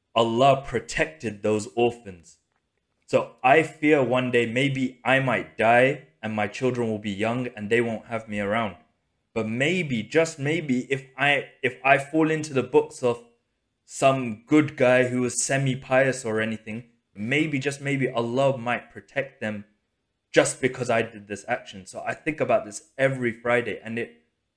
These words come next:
really motivates me to be the best I can for my kids.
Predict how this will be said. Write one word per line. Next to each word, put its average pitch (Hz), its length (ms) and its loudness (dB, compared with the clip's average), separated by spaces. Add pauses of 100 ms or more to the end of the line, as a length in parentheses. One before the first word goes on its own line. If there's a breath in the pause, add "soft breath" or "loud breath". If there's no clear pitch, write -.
(120)
really 147 420 2
motivates 127 720 -2
me 120 160 -6
to 117 160 -14
be 123 220 -6
the 113 100 -6
best 120 320 -8
I 95 80 -10
can 104 240 -16
for 101 140 -20
my 90 120 -20
kids. - 340 -20